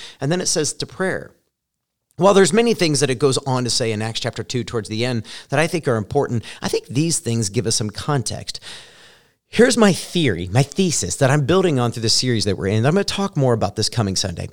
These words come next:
and that is this. The church can be you and your spouse and your kids in your family room, in front of a T V,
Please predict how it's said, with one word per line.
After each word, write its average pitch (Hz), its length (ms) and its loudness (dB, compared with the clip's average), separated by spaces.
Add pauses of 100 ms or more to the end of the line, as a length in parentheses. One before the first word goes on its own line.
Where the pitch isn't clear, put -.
and 160 140 2
that 196 100 2
is 160 120 2
this. 117 260 0 (340)
The 156 120 2
church - 760 0 (600)
can 147 280 2
be 123 220 2
you 165 680 2
and 117 140 2
your 151 160 2
spouse 151 480 0
and 104 120 0
your 139 200 4
kids 139 640 0 (160)
in 170 200 2
your 165 160 4
family 143 400 0
room, 180 440 0 (120)
in 123 120 -2
front 165 240 2
of 165 60 -4
a 170 60 0
T 170 260 -2
V, 156 380 -2